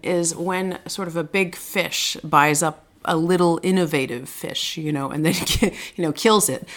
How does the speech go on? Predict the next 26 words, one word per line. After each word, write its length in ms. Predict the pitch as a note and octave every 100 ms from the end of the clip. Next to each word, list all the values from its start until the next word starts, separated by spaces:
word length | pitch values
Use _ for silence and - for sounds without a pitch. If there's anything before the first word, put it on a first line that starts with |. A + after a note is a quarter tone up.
| - -
Because 500 | F#3 F#3 F3 E3 E3+ -
many 340 | F3+ F#3 F#3 G3
times, 540 | F#3 E3+ D#3 D3+ D3+
uh, 200 | D#3 D3+
you 120 | D#3
know, 100 | E3
a 60 | D3
company 360 | E3 F3 F3 D#3
would 180 | D#3
say, 280 | - D#3 D3+
"Well, 400 | D3+ D#3 D#3 D#3+ - - -
you 160 | - F3
know, 280 | D3+ C#3+ -
I'd 180 | E3 D#3+
rather 580 | D#3+ E3 E3+ F3 D#3+ D3+
not 760 | D#3 D#3+ E3 D#3+ D3 - - -
have 480 | - D#3 D#3 - - -
to 480 | D3 C#3 C#3 C#3 - _ -
change 420 | - F3 F3+ E3+
my 160 | D#3 D3
entire 400 | C#3+ D3+ D3 C#3+
production 520 | E3 D3+ C#3+ - C3+
process 640 | - C3+ C3 - - -
in 100 | -
order 300 | C#3 C3+ B2+ B2+ -
to 320 | C#3 C3 C#3